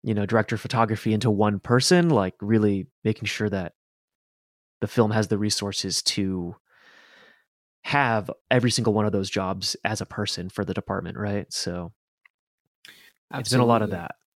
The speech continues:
Speaker 1: So
Speaker 2: Yeah. So I'm imagining still, like, you, you said a bunch of film festival names and short films in those regards, and even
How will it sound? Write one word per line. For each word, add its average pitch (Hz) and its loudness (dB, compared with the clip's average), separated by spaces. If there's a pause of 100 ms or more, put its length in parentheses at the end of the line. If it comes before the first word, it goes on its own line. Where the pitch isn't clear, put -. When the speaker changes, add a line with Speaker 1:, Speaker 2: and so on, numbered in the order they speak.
Speaker 1:
So - -10
Speaker 2:
Yeah. 110 -6 (1300)
So 131 2
I'm 139 2
imagining 113 -2
still, 95 -6
like, 90 -8 (460)
you, 117 -8
you 110 -6
said 98 -4
a 95 -6
bunch 98 -6
of - -16
film 95 -12
festival - -10
names - -12
and - -14 (240)
short - -10
films - -12
in 104 -10
those 98 -10
regards, - -12
and 110 -10 (460)
even 123 0